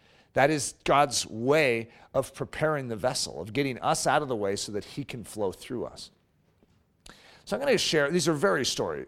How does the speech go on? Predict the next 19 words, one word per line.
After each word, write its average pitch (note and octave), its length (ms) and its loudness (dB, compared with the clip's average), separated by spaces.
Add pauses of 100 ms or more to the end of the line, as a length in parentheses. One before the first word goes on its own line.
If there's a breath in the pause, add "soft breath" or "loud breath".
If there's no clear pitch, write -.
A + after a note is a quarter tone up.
uh, C#3 100 0
sh-, - 420 -4 (160)
I - 60 -12
said D#2+ 200 -8
story. D#2 440 -6 (220 loud breath)
These D3 120 0
are F3 40 2
very D#3+ 200 0
short - 460 6 (100)
stories, A2+ 600 2 (680 soft breath)
and, D3 460 0 (260)
uh, B2+ 280 2
the C3+ 120 -2
remar-, C#3 340 -2
five F#3 260 4
remarkable D#3 440 -2
stories C#3+ 400 -2
of A2 80 -8
suffering. G2+ 640 -2